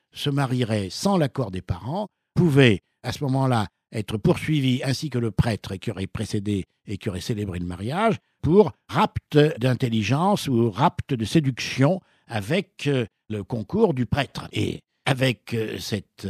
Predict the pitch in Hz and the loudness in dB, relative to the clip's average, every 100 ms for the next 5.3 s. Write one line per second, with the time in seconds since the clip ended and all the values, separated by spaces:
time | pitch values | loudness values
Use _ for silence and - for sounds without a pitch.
0 | 95 104 110 143 254 175 110 - - 107 | -8 -6 -4 -2 -2 -2 -4 -10 -8 -8
1 | 87 90 - 120 104 92 107 - 104 110 | -6 -8 -6 -4 -6 -6 -8 -6 -4 -4
2 | 90 98 92 101 101 120 170 160 98 82 | -4 -6 -8 -8 -4 0 2 2 0 -6
3 | - _ _ - - 104 92 104 95 107 | -16 _ _ -16 -14 -12 -14 -14 -14 -8
4 | 143 107 104 - 143 - 98 95 92 107 | -6 -6 -8 -10 -10 -8 -8 -8 -8 -10
5 | 143 175 214 | -6 -4 -6